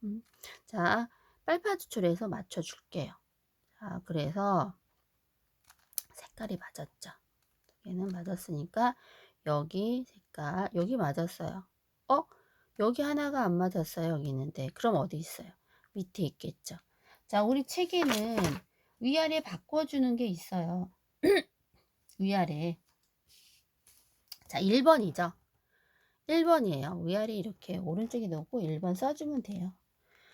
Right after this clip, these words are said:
그런데, 어, 저는 그렇게 안 쓸게요. 왜냐하면, 자, 그렇게 써주면 조금,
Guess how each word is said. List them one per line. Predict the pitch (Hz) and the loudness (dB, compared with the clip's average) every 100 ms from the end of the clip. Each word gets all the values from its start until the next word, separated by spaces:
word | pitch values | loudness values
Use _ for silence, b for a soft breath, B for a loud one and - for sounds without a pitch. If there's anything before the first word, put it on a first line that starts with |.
| b | b
그런데, | - 170 208 269 302 _ _ _ _ _ | -2 2 4 4 2 _ _ _ _ _
어, | 165 | -2
저는 | 147 165 151 | -2 -2 -6
그렇게 | - - | -8 -10
안 | 139 | -10
쓸게요. | - - 175 156 - _ _ _ _ _ _ - | -10 -16 -16 -18 -18 _ _ _ _ _ _ -10
왜냐하면, | 143 151 147 139 165 196 170 131 175 _ _ _ _ | -6 -4 -4 -2 0 2 2 -2 -6 _ _ _ _
자, | - 208 190 | -20 -20 -18
그렇게 | - 180 226 | -14 -10 -10
써주면 | 233 285 285 240 240 226 - _ _ _ _ _ _ _ - | -8 -8 -6 -6 -4 -6 -8 _ _ _ _ _ _ _ -10
조금, | 233 - - 262 269 | -10 -8 -4 -2 -2